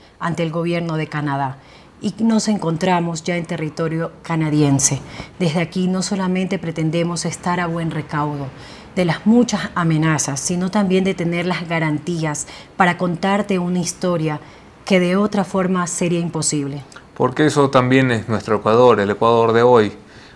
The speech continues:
Speaker 2: Un país donde casi, casi es imposible cortar ciertas historias sin arriesgar la vida, sin condenarte a muerte, sin ser criminalizado.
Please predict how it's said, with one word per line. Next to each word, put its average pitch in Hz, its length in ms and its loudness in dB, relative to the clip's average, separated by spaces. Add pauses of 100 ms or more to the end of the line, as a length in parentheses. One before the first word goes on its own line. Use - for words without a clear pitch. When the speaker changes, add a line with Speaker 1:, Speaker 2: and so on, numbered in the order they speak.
(100)
Speaker 2:
Un 113 120 -6
país 123 240 6
donde 127 680 4
casi, 160 480 2 (160)
casi 131 360 0
es 113 180 -6
imposible 123 560 -4
cortar 117 500 0
ciertas 117 460 -2
historias 104 680 0 (680)
sin 104 280 -6
arriesgar 104 380 0
la 113 100 2
vida, 117 480 2
sin 98 320 -10
condenarte 104 500 -2
a - 20 -2
muerte, 110 520 -2 (560)
sin 101 320 -10
ser 107 240 4
criminalizado. 101 800 0